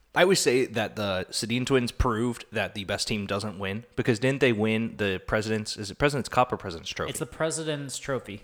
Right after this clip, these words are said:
Speaker 2: That
Speaker 1: They
Speaker 2: is
Speaker 1: won that, like, three years, and
Speaker 2: that
Speaker 1: they
Speaker 2: is
Speaker 1: didn't go do anything with that.
Speaker 2: No, they ran into the buzzsaw that was the Chicago Blackhawks and the L A
Speaker 1: <laughs>
Speaker 2: Kings every year. That's probably the big factor there. But
Speaker 1: Yeah.
Speaker 2: it's also how just the playoffs are set up now, because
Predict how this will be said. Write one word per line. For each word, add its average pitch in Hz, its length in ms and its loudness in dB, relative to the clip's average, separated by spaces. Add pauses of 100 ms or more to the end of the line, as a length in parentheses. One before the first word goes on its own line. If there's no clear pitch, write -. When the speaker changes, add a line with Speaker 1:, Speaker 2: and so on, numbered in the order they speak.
(120)
Speaker 2:
That 120 80 -2
Speaker 1:
They 151 80 6
Speaker 2:
is 156 100 2
Speaker 1:
won 160 180 4
that, 143 140 2
like, 143 160 0
three 139 380 -6
years, 131 500 -4
and 113 80 -4
Speaker 2:
that 135 60 4
Speaker 1:
they 120 80 6
Speaker 2:
is 110 80 -2
Speaker 1:
didn't 117 480 0
go 113 260 2
do 104 300 -4
anything 104 400 -6
with 92 200 -6
that. - 180 -8 (100)
Speaker 2:
No, 139 220 0
they 139 120 2
ran 156 220 2
into 147 320 -6
the 123 340 -2
buzzsaw 127 400 -2
that 120 80 -2
was 117 200 -4
the 123 100 -8
Chicago 113 400 -6
Blackhawks 117 580 -6
and 127 100 -8
the 120 100 -6
L 120 160 -2
A - 100 0
Speaker 1:
<laughs> - 0 -
Speaker 2:
Kings 147 460 0
every 117 260 -4
year. 110 240 -6
That's 151 140 -2
probably 131 560 -2
the 117 260 -8
big 113 220 -6
factor 107 380 -6
there. 95 200 -6
But 117 240 -4
Speaker 1:
Yeah. - 140 -4 (200)
Speaker 2:
it's 170 180 -2
also 190 340 0
how 156 120 2
just 131 200 -6
the 135 80 -8
playoffs 127 360 -6
are 123 60 -8
set 113 240 -6
up 135 180 -6
now, 101 160 -6
because 113 560 -8